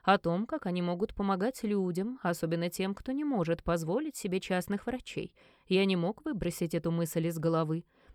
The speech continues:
Я видел, как ты заботишься о каждом, кто к тебе обращается, и понял, что хочу помочь тебе сделать больше». Его слова звучали так просто, так легко, словно это просто щелчок пальцами, раз и поликлиника. «Но...» Я споткнулась на собственных словах, пытаясь осознать услышанное.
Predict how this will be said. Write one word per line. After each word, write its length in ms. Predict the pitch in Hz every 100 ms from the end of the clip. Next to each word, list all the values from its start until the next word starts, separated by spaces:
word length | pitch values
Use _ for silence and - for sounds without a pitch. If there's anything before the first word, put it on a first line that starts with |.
| -
Я 180 | 269 339
видел, 380 | 202 180 180
как 180 | 180 190
ты 140 | - 180
заботишься 640 | 180 170 175 175 - 185
о 60 | 175
каждом, 440 | 160 160 165 226
кто 160 | - 160
к 80 |
тебе 260 | - 160 165
обращается, 840 | 160 165 - - 160 180 - - - - -
и 120 | 208
понял, 380 | - 170 170 196
что 220 | - 165
хочу 320 | 165 165 180
помочь 420 | 165 160 160 160
тебе 220 | - 180 185
сделать 400 | 160 180 190 180
больше». 460 | 214 302 - 180 - _ _ _ _ _ _
Его 200 | 190 349
слова 300 | - 311 339
звучали 400 | - 247 - 294
так 240 | 302 269 -
просто, 440 | - 226 202 -
так 180 | - 254
легко, 460 | 269 196 - 330 330 - -
словно 300 | - 359 339
это 140 | 349
просто 300 | 277 349 311
щелчок 420 | - 302 - 320
пальцами, 480 | - 339 - 294 294 - -
раз 260 | 339 359
и 60 | 262
поликлиника. 680 | 226 208 240 262 240 - 220 _ _ _
«Но...» 320 | 233 269 254 - - - -
Я 140 | 302
споткнулась 540 | 370 349 - 415 370 -
на 100 | 220
собственных 480 | 294 - 247 254
словах, 340 | - 269 403 -
пытаясь 380 | 233 302 339 247
осознать 460 | - 202 240 285
услышанное. 600 | - - 233 - 165 180